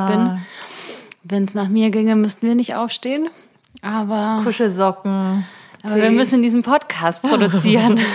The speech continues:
Speaker 2: <laughs>
Speaker 1: Deswegen stehen wir jeden Morgen auf und machen nichts anderes. Nee, Quatsch.
Speaker 2: <laughs>
Speaker 1: Ähm,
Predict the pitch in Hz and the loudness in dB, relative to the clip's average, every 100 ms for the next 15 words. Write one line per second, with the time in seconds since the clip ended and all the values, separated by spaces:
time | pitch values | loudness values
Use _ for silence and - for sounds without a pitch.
0 | 226 214 - 269 240 _ _ _ _ - | -6 -10 -12 -12 -12 _ _ _ _ -20
1 | 359 _ - 440 202 208 202 196 - - | -20 _ -6 -6 -4 -4 -4 -6 -12 -20
2 | - - - - 214 214 208 220 202 196 | -20 -20 -16 -4 -2 0 0 0 0 0
3 | 131 196 202 190 196 190 - - 180 175 | 0 -2 -2 -4 -2 -4 -6 -8 -8 -10
4 | 175 - - - 226 214 196 - 208 208 | -12 -18 -10 -4 0 2 0 2 0 2
5 | 202 208 208 - 175 190 214 226 233 233 | -4 -4 -8 -10 -10 -2 2 2 2 0
6 | 233 240 240 | 0 0 -2